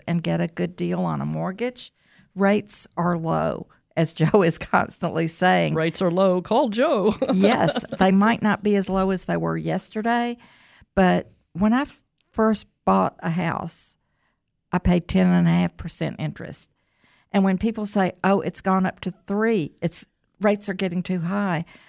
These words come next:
Speaker 1: that's just completely crazy because they're still really low and can give you an affordable home.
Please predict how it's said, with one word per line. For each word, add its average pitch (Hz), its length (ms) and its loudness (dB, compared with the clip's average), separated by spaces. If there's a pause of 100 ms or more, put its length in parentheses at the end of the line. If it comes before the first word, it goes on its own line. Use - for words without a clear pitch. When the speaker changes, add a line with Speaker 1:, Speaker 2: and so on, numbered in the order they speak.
(160)
Speaker 1:
that's 208 280 2
just - 380 0
completely 180 540 -4
crazy 214 480 -2
because - 300 -6
they're 190 120 -4
still 233 300 -6
really 226 280 -2
low 190 260 -2
and 180 120 -2
can 165 180 -10
give 165 160 -8
you 165 120 -4
an 156 100 -4
affordable 165 520 -8
home. 160 380 -2